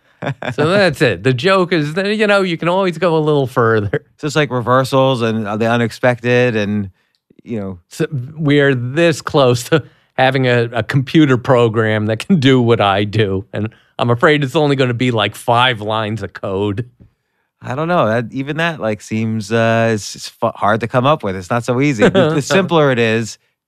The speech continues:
Speaker 2: the harder it is to come up with. It's like the Mark Twain expression, um, "I would have made this letter shorter, but I didn't have enough time."
Speaker 1: Right.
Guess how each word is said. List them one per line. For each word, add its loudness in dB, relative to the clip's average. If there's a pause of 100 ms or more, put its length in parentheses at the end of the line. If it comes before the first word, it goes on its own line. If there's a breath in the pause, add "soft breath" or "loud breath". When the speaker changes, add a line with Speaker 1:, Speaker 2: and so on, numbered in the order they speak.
(120)
Speaker 2:
the -2
harder 2
it -4
is -4
to -14
come -2
up 2
with. -4
It's -6
like -4
the -4
Mark 0
Twain -6
expression, -4 (340 soft breath)
um, -2
"I -4
would -2
have -4
made 0
this -2
letter 0
shorter, 0
but -2
I 0
didn't -2
have -2
enough -4
time." -4
Speaker 1:
Right. -2